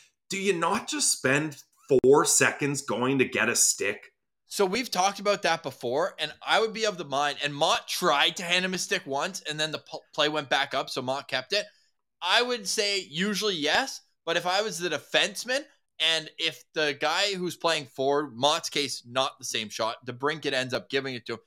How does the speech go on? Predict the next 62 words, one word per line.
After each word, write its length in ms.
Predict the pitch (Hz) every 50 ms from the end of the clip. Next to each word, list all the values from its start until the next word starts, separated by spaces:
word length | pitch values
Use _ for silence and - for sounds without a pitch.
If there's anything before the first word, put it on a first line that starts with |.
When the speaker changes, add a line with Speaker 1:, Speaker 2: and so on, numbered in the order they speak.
| _ _
Speaker 2:
How 80 | - 170
about 140 | 202 202 185
DeBrincat 440 | 135 117 131 143 151 160 180 147
out 160 | 123 110 107 -
there 160 | 117 110 104
killing 260 | - - 120 120 117
the 60 | 110
penalty 400 | - - 120 120 117 110 107 104
as 120 | 98 92 95
well? 200 | 127 139 127 123
Speaker 1:
Uh, 260 | 139 135 135 131 113
that 220 | 143 139 151 160
was 160 | 170 175 151
because 400 | 127 - 151 135 - 147 131 123 -
I 160 | 127 127 139
thought 220 | 139 147 147 143
that 80 | - 151
was 160 | 135 123 -
weird 200 | 113 127 123 123 -
too, 180 | 123 117 120
but 100 | 120 113
that's 300 | - 117 113 113 - -
'cause 200 | - 135 117 104 -
him 260 | - 127 123 123 123
and 100 | 120 110
Hertl 440 | 107 117 113 110 117 117 127 127 120
were 360 | 117 113 107 107 104 101 104 -
on, 380 | - 104 104 104 104 101 101
um, 720 | 101 98 98 95 95 92 90 90 90 87 80 85 92 - - _ _ _ _ _ -
Speaker 2:
Offsetting 420 | 175 175 - - - 165 160 156 147
Speaker 1:
coincidental 440 | 135 127 131 156 175 139 127 117 117
Speaker 2:
liners? 140 | 113 113 - -
Speaker 1:
penalties, 500 | 120 110 110 107 104 113 113 117 110 120
and 220 | 110 101 98 87
then 180 | 101 101 101 98
he 60 | 87
comes 280 | - 101 90 82 -
out, 200 | 85 78 76 - -
yeah. 180 | 85 82 76 71 - -
Speaker 2:
It 60 | 165
was 120 | 165 160 - -
from 100 | 156 156
the 60 | 151
four 240 | 135 - 160 151 147
on 120 | 139 131
three. 160 | - 135 120 104
Okay, 240 | - - 120 113 110 -
thanks 200 | 139 139 139 -
for 80 | - -
clarifying 560 | - 143 131 131 127 - 139 127 120 117 113
that. 220 | 120 120 135 147 - _ _ _ _
But 160 | 151 147 143 - -
with 160 | 165 160 156
DeBrincat, 460 | - 147 131 - 175 185 185 185 170 143
he's 140 | 139 135 135
a 40 | 123
right 300 | 120 135 135 131 127 -
shot, 380 | - - 139 127 98 92 -
so 80 | - 127
it 60 | 123
makes 240 | 127 135 135 - - -
sense, 240 | 147 131 120 -